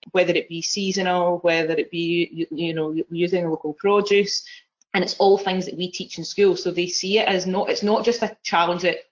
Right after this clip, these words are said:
"Oh yeah, we're gonna take part in this competition or we're gonna take part in this challenge." It becomes part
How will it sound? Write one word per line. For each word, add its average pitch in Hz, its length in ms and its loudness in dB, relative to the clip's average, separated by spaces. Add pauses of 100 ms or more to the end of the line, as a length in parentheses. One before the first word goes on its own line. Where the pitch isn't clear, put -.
"Oh 196 60 6
yeah, 180 140 4
we're 165 60 0
gonna 165 160 0
take - 220 -6
part 160 180 0
in 160 60 -8
this 160 140 -10
competition 175 640 -6
or 151 60 -4
we're 156 80 -2
gonna 180 160 -2
take - 220 -4
part 160 120 -2
in - 40 -8
this 160 100 -8
challenge." 175 280 -2 (240)
It - 80 -6 (120)
becomes 208 480 0
part 180 320 4